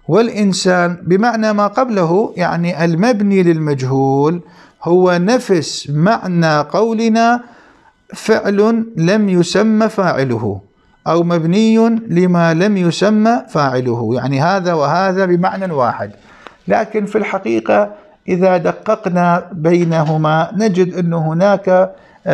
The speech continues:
فرق من حيث التعبير بين المبني للمجهول وما بين عندما نقول لم، مفعول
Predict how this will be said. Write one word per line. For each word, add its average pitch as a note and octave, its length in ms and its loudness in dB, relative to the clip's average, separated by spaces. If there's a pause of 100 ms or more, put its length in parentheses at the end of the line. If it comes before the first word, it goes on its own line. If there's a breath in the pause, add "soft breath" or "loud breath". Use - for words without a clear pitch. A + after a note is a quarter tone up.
فرق F#3 560 -4
من D3+ 160 -2
حيث F#3 340 -4
التعبير D#3+ 680 -2 (380 loud breath)
بين E3 300 0
المبني F#3+ 560 0
للمجهول F3 800 2 (300 loud breath)
وما D#3+ 360 0
بين E3+ 380 2 (580)
عندما D#3 480 0
نقول D#3+ 500 0
لم، F#3 300 0
مفعول F#3 720 0